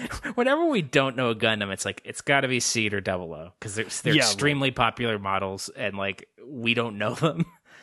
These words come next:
Speaker 2: Yeah, and those are the shows that I haven't watched. And I
Speaker 1: Yeah.
Speaker 2: imagine, like, once I've watched those shows,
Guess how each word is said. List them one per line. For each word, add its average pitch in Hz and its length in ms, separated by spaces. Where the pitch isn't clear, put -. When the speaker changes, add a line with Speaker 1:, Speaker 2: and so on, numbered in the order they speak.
Speaker 2:
Yeah, 131 220
and 127 100
those 139 220
are 127 60
the 127 100
shows 123 280
that 123 120
I 107 120
haven't 104 240
watched. 92 460
And 156 140
I 143 100
Speaker 1:
Yeah. 147 100
Speaker 2:
imagine, 156 580
like, 135 200
once 120 520
I've 123 180
watched 113 380
those 135 180
shows, 139 400